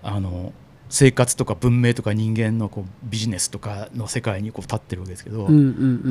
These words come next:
Speaker 2: ん。
Speaker 1: で、上には空があって自然があって、
Speaker 2: はい。
Speaker 1: ね、山があって、宇宙があって、大地があってみたいな。その、その、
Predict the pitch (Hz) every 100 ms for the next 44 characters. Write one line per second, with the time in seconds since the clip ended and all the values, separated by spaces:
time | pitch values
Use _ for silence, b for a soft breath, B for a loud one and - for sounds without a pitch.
0 | 120 113 135 147 151 147 143 117 113 -
1 | 127 107 98 98 101 - 104 101 98 92
2 | - 87 - 143 110 - - - 127 80
3 | - - 123 104 101 92 92 - - -
4 | - - - - - 104 87 90 92 98
5 | 92 - - 110 113 - 101 101 - -
6 | - - - - - - - - 131 110
7 | 123 - - - - 175 175